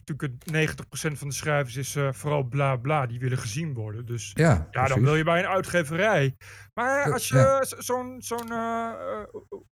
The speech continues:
Speaker 1: eh, hoe heet ze, Saskia Noord, weet je, die schrijft
Speaker 2: Ja, die zou
Speaker 1: trilletjes
Speaker 2: ja, die
Speaker 1: die, die aan de
Speaker 2: Ja.
Speaker 1: lopende band en die lopen allemaal als de neten.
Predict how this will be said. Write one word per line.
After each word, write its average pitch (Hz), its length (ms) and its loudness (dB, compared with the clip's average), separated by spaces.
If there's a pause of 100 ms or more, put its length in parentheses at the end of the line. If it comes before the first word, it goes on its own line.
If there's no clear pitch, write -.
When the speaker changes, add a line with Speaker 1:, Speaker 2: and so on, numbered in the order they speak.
(260)
Speaker 1:
eh, 202 520 -4 (160)
hoe 202 140 -6
heet 220 140 -2
ze, 160 100 -6
Saskia 214 400 -4
Noord, 190 520 -2 (160)
weet 190 120 -8
je, 254 60 -8
die 269 120 -2
schrijft 185 300 4
Speaker 2:
Ja, 123 60 8
die 117 120 6
zou 127 340 6 (260)
Speaker 1:
trilletjes 214 560 4
Speaker 2:
ja, 117 60 6
die 135 180 10
Speaker 1:
die, 165 140 0 (140)
die 165 340 -2
aan 190 80 0
de 165 60 2
Speaker 2:
Ja. - 140 8
Speaker 1:
lopende 160 340 0
band 175 320 2
en 190 80 -4
die 170 80 -2
lopen 185 320 0
allemaal 151 200 -2
als 127 140 -2
de 135 100 -4
neten. 151 540 -2